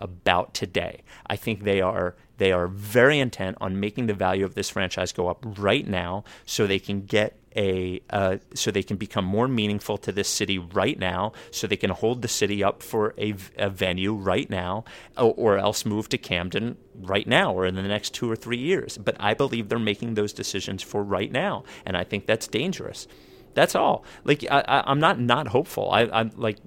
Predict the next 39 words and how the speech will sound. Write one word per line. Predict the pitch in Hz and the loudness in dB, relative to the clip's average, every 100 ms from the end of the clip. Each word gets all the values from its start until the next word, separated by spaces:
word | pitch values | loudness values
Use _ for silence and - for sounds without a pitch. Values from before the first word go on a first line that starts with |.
| 110 - | -10 -4
I | |
think | 104 127 104 | -2 -2 0
Joel | 104 101 | 2 2
Embiid's | 92 117 117 | -2 -4 -6
great. | - 117 143 | -2 0 0
I | 113 | -4
think | - 95 - | -6 -8 -4
Ben | 98 | -4
Simmons | 90 113 120 113 | -2 -4 -4 -6
is | 110 | -6
great. | 117 131 - | -2 -2 -4
I | |
think | - 95 87 | -8 -8 0
Dario | 95 98 117 123 | 2 4 2 0
is | 113 | 0
a | |
piece. | 107 - 135 - | -4 -6 -8 -8
I | 98 | -4
obviously | 98 98 110 - | 0 2 0 -2
love | 98 98 104 | 0 2 4
Robert | 104 101 - | 2 2 -2
Covington, | - 101 113 - 151 | -2 -2 -4 -6 -4
and | 101 | -4
I, | 92 - - - | -4 -8 -20 -2
I | - | 0
love | 104 101 104 | 4 4 6
all | 107 | 4
these | 107 107 | 2 -4
things, | - 143 127 | -4 -4 -4
but, | - 104 - - - | -2 -4 -4 -20 -2
but | 110 101 101 113 | -2 -2 -10 2
that | 113 127 | 2 2
does | 120 107 | -2 -2
not | 107 101 104 - 104 | 0 0 0 -4 -16
grant | 110 107 117 - | -4 0 0 -2
us | 98 90 - - 117 | -4 -4 -6 -10 -12
the, | 95 98 95 92 90 92 - - - | -8 -4 -4 -4 -6 -12 -18 -20 -18
the | 104 104 | 0 2
right | 101 95 104 135 - | 2 6 6 6 2